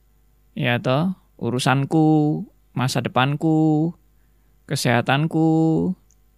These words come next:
kekayaanku, keluargaku,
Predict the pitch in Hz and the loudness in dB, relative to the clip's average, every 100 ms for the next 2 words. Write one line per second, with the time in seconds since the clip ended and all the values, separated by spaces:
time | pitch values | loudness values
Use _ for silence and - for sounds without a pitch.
0 | _ _ - 123 123 123 131 165 170 175 | _ _ -8 0 2 4 2 0 0 2
1 | 170 170 170 180 _ _ _ _ _ _ | 2 2 2 -2 _ _ _ _ _ _
2 | _ - 123 120 135 143 - 180 180 175 | _ 0 2 2 0 0 0 0 2 0
3 | 190 | -2